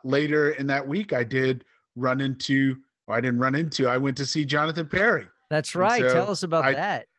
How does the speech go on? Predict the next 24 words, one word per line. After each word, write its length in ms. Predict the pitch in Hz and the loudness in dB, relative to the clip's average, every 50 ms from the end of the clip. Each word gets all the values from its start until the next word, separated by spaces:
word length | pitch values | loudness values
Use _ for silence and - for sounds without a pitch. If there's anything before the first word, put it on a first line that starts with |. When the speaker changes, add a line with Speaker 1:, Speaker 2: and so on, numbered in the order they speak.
| _ _ _ _ _ - | _ _ _ _ _ 0
Speaker 1:
I 140 | 131 147 143 | 2 2 2
talked 340 | - - 170 180 214 202 | 2 2 2 2 2 2
to 80 | - 196 | 0 0
him. 160 | 170 151 139 | 0 0 0
I 100 | 127 131 | -2 -4
saw 480 | 127 - - - 156 143 143 147 156 156 | -4 -6 -4 0 2 2 4 4 4 2
his 320 | 143 139 143 131 110 - | 0 -2 -4 -6 -6 -6
man 340 | 131 131 127 131 139 143 143 | -4 -2 0 0 0 0 -2
cave. 440 | - - 151 139 151 170 180 156 - | -4 -4 -2 -2 -2 -2 -4 -6 -8
It's 200 | 127 - - - | -10 -10 -10 -10
Speaker 2:
Yeah. 120 | 117 120 127 | -10 -8 -6
Speaker 1:
adjacent 480 | 127 127 131 135 131 - 139 127 117 | -2 -2 -2 -2 -2 -4 -8 -8 -6
to 120 | 135 135 127 | -2 -2 0
his 140 | 123 110 | 0 0
office, 400 | 131 127 127 123 - 151 143 - - - - - - - _ _ - | 0 -2 -2 -2 -2 -2 -2 -4 -6 -14 -20 -20 -20 -20 _ _ -6
right 280 | 147 165 214 233 226 214 | 0 2 2 2 2 0
there 260 | 208 202 190 180 170 | 0 0 0 0 0
in 220 | - - 151 147 143 | -2 0 0 0 2
the 80 | 135 120 | 0 0
heart 420 | 107 - 143 139 139 135 135 - - | -2 0 0 2 2 2 0 -4 -8
of 160 | 123 120 110 110 | -12 -12 -6 -4
downtown 640 | 123 123 127 131 127 120 - 127 123 123 117 117 | -2 0 0 0 -2 -2 -2 -4 -4 -2 -2 -4
Kaplan, 560 | 110 - 123 120 117 110 - - 127 117 113 113 | -4 -4 -4 -4 -4 -4 -4 -6 -6 -6 -6 -6
Louisiana. 800 | 113 110 113 113 110 104 101 107 101 104 101 101 107 123 127 | -6 -6 -6 -6 -6 -6 -8 -8 -10 -8 -8 -8 -8 -10 -10